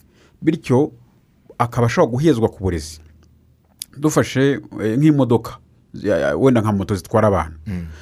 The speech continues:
Speaker 1: Ushobora kubona umwana ufite ubumuga bwo mu mutwe, udakomeye ku ijosi, bi-, ntabwo byakora ko yagenda kuri moto.
Speaker 2: Mm.
Speaker 1: Kuko moto zo mu gihugu, nta moto n'imwe abasha gutwara abantu babiri, nubwo aba agiye kwa muganga, itwara umuntu umwe.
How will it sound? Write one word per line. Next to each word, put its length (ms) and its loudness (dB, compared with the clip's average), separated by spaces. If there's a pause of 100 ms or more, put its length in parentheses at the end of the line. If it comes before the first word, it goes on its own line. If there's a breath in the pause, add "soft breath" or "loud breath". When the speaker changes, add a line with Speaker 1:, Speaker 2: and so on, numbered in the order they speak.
(240 loud breath)
Speaker 1:
Ushobora 320 -2
kubona 220 0
umwana 180 2
ufite 160 -10
ubumuga 120 4
bwo 100 6
mu 60 -2
mutwe, 460 -2 (680 soft breath)
udakomeye 1000 2 (140)
ku 120 -2
ijosi, 540 0 (500 soft breath)
bi-, 160 -8
ntabwo 340 2
byakora 420 2
ko 80 -2
yagenda 240 2
kuri 220 -2
moto. 340 -6 (160)
Speaker 2:
Mm. 180 -6 (120)
Speaker 1:
Kuko 160 0
moto 240 -2
zo 80 -2
mu 120 2
gihugu, 520 0
nta 220 0
moto 280 0
n'imwe 220 2
abasha 180 -2
gutwara 500 0
abantu 380 -4
babiri, 440 -2 (480 soft breath)
nubwo 260 2
aba 80 2
agiye 180 -2
kwa 160 -6
muganga, 440 -12
itwara 280 -4
umuntu 260 -4
umwe. 200 -4